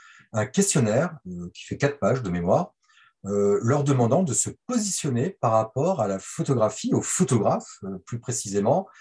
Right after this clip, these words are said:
leur demandant ce, comment ils voyaient, euh, les choses, euh, que ce soit sur le droit d'auteur, euh, la preuve de l'originalité de l'œuvre dont je vous parlais tout à l'heure,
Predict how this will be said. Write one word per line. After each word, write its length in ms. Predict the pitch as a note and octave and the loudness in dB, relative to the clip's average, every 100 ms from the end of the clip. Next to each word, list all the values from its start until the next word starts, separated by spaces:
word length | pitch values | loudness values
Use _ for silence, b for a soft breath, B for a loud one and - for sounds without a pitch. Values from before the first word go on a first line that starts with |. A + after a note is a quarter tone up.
| B B B | B B B
leur 220 | G#2+ A2+ A2 | 0 2 4
demandant 540 | G#2 G2 G2 A2+ F3 | 4 4 4 4 4
ce, 260 | E3+ - A2 G2 _ _ - _ | 2 -4 -6 -8 _ _ -20 _
comment 280 | - D#3+ C3+ | 2 4 6
ils 140 | B2+ G#2+ | 4 4
voyaient, 480 | G#2 G2 G2+ D#3 | 4 6 6 4
euh, 200 | G#2+ F2 E2+ | 2 -2 -2
les 120 | G#2+ | -2
choses, 540 | - F#2 G2 D3 C#3+ | -2 -2 -2 -2 -2
euh, 220 | G2 G2 G2 | -2 -4 -6
que 80 | - | -8
ce 120 | G#2 | -6
soit 200 | - G#2 | -2 -2
sur 220 | - G2 | -2 0
le 120 | F#2+ | 0
droit 180 | G2 G#2 | 2 2
d'auteur, 760 | G2+ F#2+ G2 G#2+ D3+ E3 B2+ | 0 0 2 4 4 2 2
euh, 60 | G2+ | 0
la 140 | F#2 | 0
preuve 240 | F#2 - A2 | 0 0 0
de 60 | |
l'originalité 520 | G#2 G2+ G2+ F#2+ G#2 F#2+ | 2 0 -2 -8 -10 -4
de 100 | F#2+ | 0
l'œuvre 180 | G#2 G2+ | 2 2
dont 100 | F#2+ | -2
je 120 | - | -4
vous 60 | F2 | -6
parlais 220 | F2+ F2 | -6 -6
tout 160 | - F#2+ | -6 -2
à 40 | |
l'heure, 420 | F#2+ A2 C3+ D#3 | 2 4 4 2